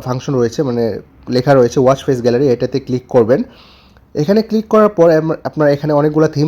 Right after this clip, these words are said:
চলে আসবে, আপনি এখান থেকে যে কোনো থিমস ঘড়িতে সেট করতে পারেন। আর আপনার নিজের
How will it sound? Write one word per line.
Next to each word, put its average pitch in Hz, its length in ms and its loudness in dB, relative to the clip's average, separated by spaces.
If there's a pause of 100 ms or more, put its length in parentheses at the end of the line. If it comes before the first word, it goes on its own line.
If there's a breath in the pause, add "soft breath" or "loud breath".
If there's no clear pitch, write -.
চলে 135 160 4
আসবে, 120 240 -2
আপনি 127 180 -4
এখান 131 220 -8
থেকে 131 140 0 (140)
যে 127 60 2 (100)
কোনো 135 180 0
থিমস 131 200 -4 (140)
ঘড়িতে 123 220 -2 (100)
সেট 127 220 0
করতে 135 200 2 (100)
পারেন। 120 220 2 (540 loud breath)
আর 104 140 -2
আপনার 143 260 -4
নিজের 170 240 0